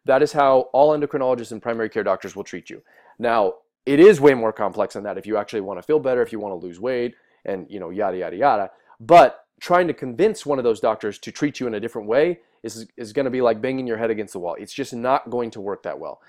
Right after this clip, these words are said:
So that's why I make the recommendation to seek care from someone who understands what I'm talking about, um, and will help you further. And that's probably going to be the single most effective thing that you can do for your health.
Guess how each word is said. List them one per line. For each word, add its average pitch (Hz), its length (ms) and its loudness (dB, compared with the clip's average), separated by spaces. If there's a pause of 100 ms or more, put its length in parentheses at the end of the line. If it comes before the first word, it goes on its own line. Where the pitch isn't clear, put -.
(160)
So 127 120 -6
that's 156 240 4
why 156 200 6
I 139 40 4
make 139 220 -2
the 135 60 -12
recommendation 117 640 -2
to - 100 -18
seek - 300 -10
care 107 400 -2 (200)
from 123 180 -8
someone 135 300 -2
who 120 340 -4
understands 143 500 -2
what 131 120 2
I'm 180 140 2
talking 113 340 0
about, 98 340 0 (280)
um, 113 300 2
and 120 140 -4
will 110 80 -2
help 110 220 -2
you 101 60 -8
further. 92 280 -6
And 117 160 -6
that's 170 180 -2
probably 160 320 -2
going 135 160 -2
to 131 60 -6
be 120 140 -6
the 110 120 -4
single 147 380 -4
most 123 320 -4
effective - 420 -6
thing 107 220 -10
that 92 160 -12
you 110 60 -12
can 101 120 -12
do 95 140 -10
for - 120 -18
your 90 100 -14
health. - 280 -8